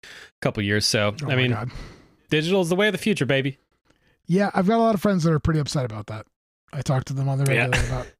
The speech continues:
Speaker 2: the, the fact that digital future is coming inevitably, and they are not happy about it. But, like, I understand. I don't care. I'm
Speaker 1: Yeah, I
Speaker 2: totally
Speaker 1: mean,
Speaker 2: about the
Speaker 1: I, I
Speaker 2: digital
Speaker 1: don't care
Speaker 2: future.
Speaker 1: because I'm all about convenience. But I think, uh, I get that you wanna have the thing. You wanna be able to touch it and feel it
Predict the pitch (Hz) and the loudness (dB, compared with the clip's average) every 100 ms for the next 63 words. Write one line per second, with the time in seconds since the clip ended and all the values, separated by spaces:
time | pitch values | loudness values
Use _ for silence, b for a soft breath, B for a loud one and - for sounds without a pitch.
0 | _ _ - 147 139 131 147 165 170 151 | _ _ -8 -4 -2 -2 -2 0 0 0
1 | 185 175 170 185 190 - 202 196 190 185 | 0 2 2 2 2 2 0 2 2 2
2 | - 202 185 190 185 175 170 151 160 151 | 2 2 4 4 4 4 2 2 2 2
3 | 156 147 135 131 151 160 151 151 139 135 | 2 0 0 0 2 2 2 0 -2 -6
4 | 127 123 127 185 208 214 233 175 113 110 | -6 -8 -6 0 0 2 0 0 -4 -8
5 | 120 127 _ - 185 226 139 107 117 131 | -12 -14 _ -2 0 2 0 -4 -8 -8
6 | - 170 294 311 - 170 160 143 120 139 | -2 2 4 4 4 4 2 0 -4 0
7 | 208 180 208 220 139 214 208 180 190 180 | 2 4 2 2 2 2 2 0 0 0
8 | 147 151 156 151 139 139 139 135 139 120 | 2 2 2 2 2 2 2 0 0 0
9 | 110 117 127 135 - - _ _ B 120 | 2 2 2 0 -4 -10 _ _ B -2
10 | 127 123 120 170 135 - 165 156 180 165 | 2 2 2 0 0 -2 0 2 2 2
11 | 165 156 156 143 139 135 131 120 123 104 | 0 0 0 2 2 2 2 2 0 0
12 | 104 101 101 92 101 117 107 104 107 95 | -4 -4 -6 -6 -4 -2 -2 -2 -2 -2
13 | 104 - 107 - 107 101 - 101 98 | -4 -2 -2 -2 -4 -4 -4 -4 -4